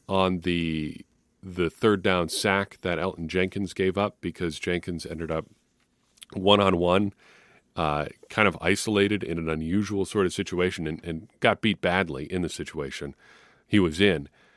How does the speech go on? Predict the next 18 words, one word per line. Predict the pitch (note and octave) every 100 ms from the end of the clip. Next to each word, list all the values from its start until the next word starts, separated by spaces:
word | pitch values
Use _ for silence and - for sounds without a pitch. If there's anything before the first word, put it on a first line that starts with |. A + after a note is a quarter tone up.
| _ _ _ _
That | G2+ G#2+ -
may | G#2 A#2
have | A2
been | G#2 G2 F#2+ F#2 -
at | F2
least | E2+ F2+ -
partly | - A2 - G#2 G2 F2
caused | - - F#2+ F2+ F2+ E2
by | F2 D#2+ D#2 D#2+ -
the | -
Packers | F#2 F2+ - D2+
setup, | - F#2+ F2 F2 _ _ _ _ - - _
uh, | D#2+ D2 D2+
trying | - G2 F2
to |
slow | E2+ F#2+ F2+
down | E2 D#2+ E2
Parsons. | G2+ G2+ - D3+ C#3+